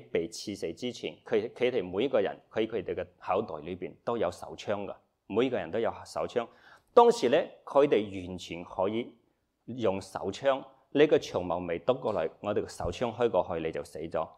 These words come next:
但係呢，呢五位宣教士佢哋冇咁樣做，因為點解啊？因為佢哋諗到，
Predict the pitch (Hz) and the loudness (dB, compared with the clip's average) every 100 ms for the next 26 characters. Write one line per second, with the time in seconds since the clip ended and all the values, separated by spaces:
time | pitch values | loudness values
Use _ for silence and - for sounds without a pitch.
0 | _ _ _ - 123 113 110 143 - _ | _ _ _ 4 4 4 2 2 -2 _
1 | _ 143 160 135 104 95 101 - 127 110 | _ 0 0 0 -2 -2 -2 -4 0 0
2 | 92 - 95 - 113 110 92 90 95 90 | 0 -4 -8 -2 0 0 -2 -2 -2 -4
3 | 92 98 92 73 - _ _ _ - 135 | -8 -8 -6 -8 -10 _ _ _ -4 -2
4 | 135 123 82 - _ _ _ _ _ _ | 0 -2 -4 -8 _ _ _ _ _ _
5 | _ 113 110 101 87 87 - _ _ _ | _ -4 -2 -2 -6 -10 -16 _ _ _
6 | 147 160 151 110 - 117 104 95 98 113 | 2 2 4 0 -2 -2 -4 -6 -10 -10
7 | 110 95 92 | -6 -6 -6